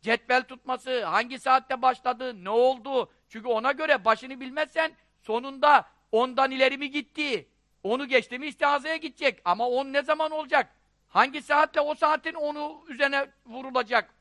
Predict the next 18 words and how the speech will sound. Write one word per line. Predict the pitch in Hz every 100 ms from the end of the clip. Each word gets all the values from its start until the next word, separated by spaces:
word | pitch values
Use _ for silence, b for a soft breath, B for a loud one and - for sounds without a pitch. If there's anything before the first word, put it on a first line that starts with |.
| _ _ _ _ _ _
Yani | 147 180 190
bunlar | 196 220 247 -
çok | 269 339
önemli. | 403 370 320 269 220
Farz | - 254 330 349
bunlar, | 311 262 190
farz. | - 269 311 208 _ _ _ _ _
Namaz | 170 226 254 -
farzsa | 262 262 285 302
bu |
da | 294
farz. | 302 311 -
Namaz | 220 247 -
kılamıyor | 277 302 294 254
çünkü. | 220 185 247 254 _ _ _ _ _ _ _ _ _ _ _ _ _ _ 131
E, | 131 -
o | 170
zaman | 165 220 302